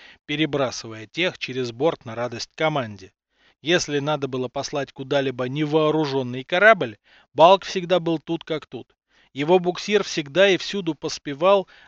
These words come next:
не раз попадая в переделки. В другой, нашей истории, перед сдачей крепости он прорвался из блокированного Порт-Артура на катере,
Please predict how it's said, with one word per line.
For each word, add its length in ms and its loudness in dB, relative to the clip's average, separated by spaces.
не 160 0
раз 220 6
попадая 540 -2
в 80 -12
переделки. 760 -8
В 120 -6
другой, 540 2
нашей 580 0
истории, 600 -8
перед 280 -2
сдачей 420 2
крепости 720 -4
он 220 2
прорвался 640 4
из 180 -4
блокированного 800 0
Порт-Артура 920 -4
на 200 0
катере, 720 0